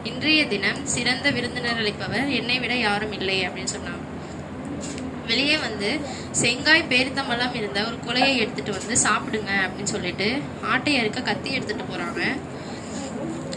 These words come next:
"பால் கறக்கும் ஆட்டை தவிர்த்துக்கோள்" அப்படின்னு நபி ஸல்லல்லாஹு அலைஹி வஸல்லம் அவர்கிட்ட சொல்றாங்க.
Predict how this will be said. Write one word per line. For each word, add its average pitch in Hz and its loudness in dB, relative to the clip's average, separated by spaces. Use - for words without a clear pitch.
"பால் 269 2
கறக்கும் 285 2
ஆட்டை 240 4
தவிர்த்துக்கோள்" 214 0
அப்படின்னு 208 2
நபி 240 0
ஸல்லல்லாஹு 269 0
அலைஹி 220 -2
வஸல்லம் 208 -2
அவர்கிட்ட 202 -2
சொல்றாங்க. 196 -2